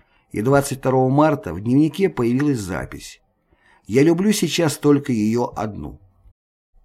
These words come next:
Вскоре роскошная квартира Магды Квант, подаренная ее бывшим мужем, стала своеобразным салоном, где собирались партийные бонзы. В один из дней своего пребывания в Берлине в квартире Магды появился и сам Адольф Гитлер.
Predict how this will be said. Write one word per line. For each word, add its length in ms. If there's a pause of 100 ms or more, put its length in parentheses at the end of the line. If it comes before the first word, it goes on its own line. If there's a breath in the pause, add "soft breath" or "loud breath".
Вскоре 600
роскошная 600
квартира 540
Магды 420
Квант, 540
подаренная 520
ее 200
бывшим 420
мужем, 460 (340 soft breath)
стала 420
своеобразным 760
салоном, 640
где 160
собирались 500
партийные 640
бонзы. 540 (880 soft breath)
В 120
один 320
из 180
дней 220
своего 320
пребывания 560
в 80
Берлине 580
в 80
квартире 480
Магды 480
появился 580
и 60
сам 400
Адольф 400
Гитлер. 480